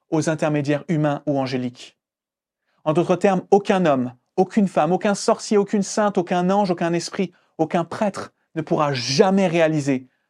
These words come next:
l'œuvre de médiation du Fils. Jésus est le seul médiateur. La réponse à notre question initiale se trouve donc en Jésus-Christ. Comment atteindre Dieu sans risquer d'être noyé ? Comment aller à sa rencontre en toute sécurité ?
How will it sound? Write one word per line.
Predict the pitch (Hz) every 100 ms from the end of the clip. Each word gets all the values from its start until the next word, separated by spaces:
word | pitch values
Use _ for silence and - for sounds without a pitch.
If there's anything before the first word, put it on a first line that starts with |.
| _
l'œuvre | 147 165 151 151
de | 143
médiation | 147 143 147 - 143
du | 127
Fils. | - 127 - - - _ _ _ _
Jésus | 131 160 135 147 151 - _ _ -
est | 147
le | 131
seul | 127 - 147 139 131 _ _ _
médiateur. | 135 131 131 127 131 131 - - _ _ _ _ _ _ _ _ _ _
La | 143
réponse | 135 156 151 165
à |
notre | 147 143 147
question | 147 - 151
initiale | 143 - 170
se | 165
trouve | - 143
donc | 170 - -
en | 180 175
Jésus-Christ. | 170 147 147 - 123 - _ _ _ _ _ _ _ _ -
Comment | 165 175
atteindre | 170 180 160 156
Dieu | 139 185
sans | 175
risquer | 151 147 170
d'être | 151 156
noyé ? | 151 185 208 _ _ _ _ _ _ _
Comment | 170 190
aller | 190
à | 175
sa | 180
rencontre | 165 165 190 165
en |
toute | 160 165
sécurité ? | 175 170 151 151 175